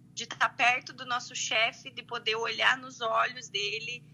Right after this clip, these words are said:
e, e falar o que você tá sentindo, todas as suas angústias. É, eu sou uma pessoa extremamente emotiva, extremamente emotiva.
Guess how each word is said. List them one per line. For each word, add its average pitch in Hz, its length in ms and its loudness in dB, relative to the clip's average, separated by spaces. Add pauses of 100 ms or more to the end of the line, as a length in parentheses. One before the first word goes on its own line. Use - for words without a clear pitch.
(200)
e, 202 260 -10
e 214 60 -8
falar 202 480 6
o - 60 -8
que - 120 -10
você 220 240 -8
tá 220 160 -2
sentindo, 233 960 -6
todas 233 360 -4
as 233 120 -8
suas 220 260 -6
angústias. 233 1080 -2 (460)
É, 196 280 0
eu 220 200 6
sou 302 200 -2
uma 254 160 -2
pessoa 226 760 -2 (120)
extremamente 247 840 2
emotiva, 220 800 -2 (140)
extremamente 226 640 -2
emotiva. 214 760 0